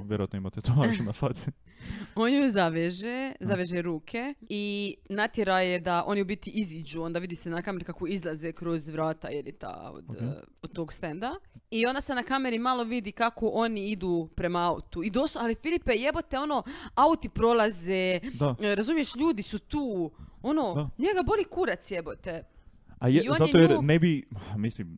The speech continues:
Speaker 1: nitko ne bi od nas vjerojatno primijetio tako nešto.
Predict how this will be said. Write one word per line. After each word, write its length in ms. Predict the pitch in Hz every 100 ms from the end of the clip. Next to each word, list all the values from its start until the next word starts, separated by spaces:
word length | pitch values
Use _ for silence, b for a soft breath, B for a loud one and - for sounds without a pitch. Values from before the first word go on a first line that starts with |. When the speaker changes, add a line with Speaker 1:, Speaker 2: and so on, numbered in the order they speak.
| -
Speaker 1:
nitko 480 | - 117 147 - 120
ne 180 | 104 101
bi 120 | 98
od 100 | 95
nas 320 | 101 92 -
vjerojatno 300 | 104 92 -
primijetio 460 | - 98 95 - 87
tako 280 | 90 -
nešto. 500 | 87 90 - - 87